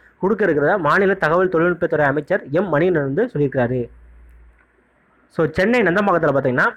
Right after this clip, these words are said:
தமிழக அரசும் இந்திய தொழில் கூட்டமைப்பும் இணைந்து நடத்தும் ஒருங்கிணைந்த டிஜிட்டல் வளர்ச்சி மூலம் வளர்ச்சியை விரைவுபடுத்தல் என்ற தலைப்பிலான இரண்டு நாள் மாநாடு சென்னை நந்தம்பாக்கத்தில் செவ்வாய்க்கிழமை தொடங்கியது.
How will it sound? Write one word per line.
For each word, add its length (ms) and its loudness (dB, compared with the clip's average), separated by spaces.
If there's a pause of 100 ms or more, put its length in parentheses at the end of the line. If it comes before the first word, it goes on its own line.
(260)
தமிழக 380 2
அரசும் 420 0
இந்திய 300 0
தொழில் 320 0
கூட்டமைப்பும் 560 -2 (320)
இணைந்து 340 2
நடத்தும் 420 0
ஒருங்கிணைந்த 760 2
டிஜிட்டல் 400 -2
வளர்ச்சி 360 -2
மூலம் 320 0
வளர்ச்சியை 440 0
விரைவுபடுத்தல் 480 0
என்ற 320 0 (100)
தலைப்பிலான 480 2
இரண்டு 260 0
நாள் 180 2
மாநாடு 540 0
சென்னை 240 0
நந்தம்பாக்கத்தில் 640 0 (120)
செவ்வாய்க்கிழமை 600 0
தொடங்கியது. 600 0